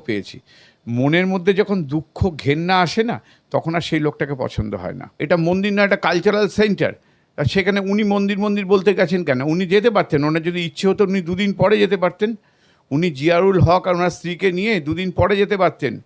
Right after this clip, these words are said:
তো ওনার তো সেদিনই যাওয়ার কোনো প্রয়োজন ছিল না, মমতা ব্যানার্জির পাশে বসার কোনো দরকার ছিল না। তো স্বাভাবিকভাবে এই ধরনের ঘটনা ঘটবে। এবং ওনার আমি কথাগুলো শুনেছি, যে প্রশ্নগুলো উনি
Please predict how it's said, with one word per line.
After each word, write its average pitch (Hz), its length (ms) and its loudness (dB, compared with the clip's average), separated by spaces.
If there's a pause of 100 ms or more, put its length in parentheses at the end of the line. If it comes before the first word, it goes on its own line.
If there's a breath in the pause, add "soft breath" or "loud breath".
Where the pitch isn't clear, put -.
(320 soft breath)
তো 151 60 -4
ওনার 170 160 2
তো 185 100 -4
সেদিনই 180 460 0
যাওয়ার 202 240 4
কোনো 214 180 -2
প্রয়োজন 208 340 2
ছিল 196 220 0
না, 165 220 -2 (320 soft breath)
মমতা 170 300 0
ব্যানার্জির 202 340 0
পাশে 180 340 0
বসার 208 300 0
কোনো 220 180 -4
দরকার 214 280 2
ছিল 190 280 -2
না। 104 200 -4 (520 soft breath)
তো 202 60 0
স্বাভাবিকভাবে 220 680 2
এই 214 80 6
ধরনের 202 380 2
ঘটনা 175 320 -4
ঘটবে। 185 380 -4 (320 loud breath)
এবং 185 240 -4
ওনার 190 280 0
আমি 190 320 0 (300 soft breath)
কথাগুলো 196 480 0
শুনেছি, - 500 -4 (400 soft breath)
যে 151 160 0
প্রশ্নগুলো 180 600 -4
উনি 185 420 -2